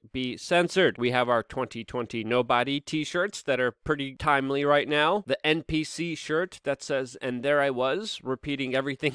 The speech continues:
<laughs> the news told me is doing pretty well as well. To expose the bias on both sides, we have "C N N is fake news," and a fake news channel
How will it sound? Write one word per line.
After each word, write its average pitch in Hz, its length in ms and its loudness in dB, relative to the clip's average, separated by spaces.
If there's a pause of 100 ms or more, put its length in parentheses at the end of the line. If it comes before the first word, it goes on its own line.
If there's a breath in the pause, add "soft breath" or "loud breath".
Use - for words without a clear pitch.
<laughs> - 80 -4
the 180 60 4
news 160 340 4
told 139 320 2
me 180 160 2
is 147 160 2
doing 127 340 0
pretty 147 300 -2
well 139 260 4
as 127 140 0
well. 143 280 4
To 120 100 -4
expose 139 420 0
the 123 100 -2
bias 151 380 6
on 151 120 -2
both 226 260 4
sides, 117 440 -2
we 123 120 -4
have 127 260 -2
"C 139 260 0
N 135 80 2
N 131 160 0
is 127 160 -4
fake - 380 -2
news," 175 400 2
and 233 300 4
a 196 140 0
fake 240 300 -2
news 240 240 -6
channel 135 400 0